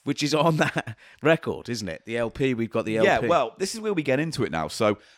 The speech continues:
Speaker 2: we could just talk about the history of this. There's no real point, but effectively, it was a anarchic Saturday morning show with interviews and competitions and games hosted by,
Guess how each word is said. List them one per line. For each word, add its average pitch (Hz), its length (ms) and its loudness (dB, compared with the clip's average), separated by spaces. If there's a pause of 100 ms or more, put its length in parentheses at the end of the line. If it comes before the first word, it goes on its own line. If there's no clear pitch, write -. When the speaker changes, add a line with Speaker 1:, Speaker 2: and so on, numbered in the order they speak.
(120)
Speaker 2:
we 185 100 -6
could 196 140 -12
just 214 100 -6
talk 208 80 4
about 156 140 0
the 123 40 -6
history 127 220 -4
of 110 40 2
this. 113 120 0
There's 131 140 -6
no 185 180 -4
real 123 240 0
point, 87 260 -6
but 110 120 -10
effectively, 101 600 -4 (320)
it 117 160 -6
was 123 200 -2 (100)
a 107 380 2
anarchic 143 580 -2
Saturday 160 380 -2
morning 101 480 -2
show 80 440 -4 (320)
with 90 240 -2 (220)
interviews 123 480 -4
and 104 80 -10
competitions 117 520 -4
and 95 140 -10
games 87 320 -4
hosted 185 400 -2
by, 127 440 -2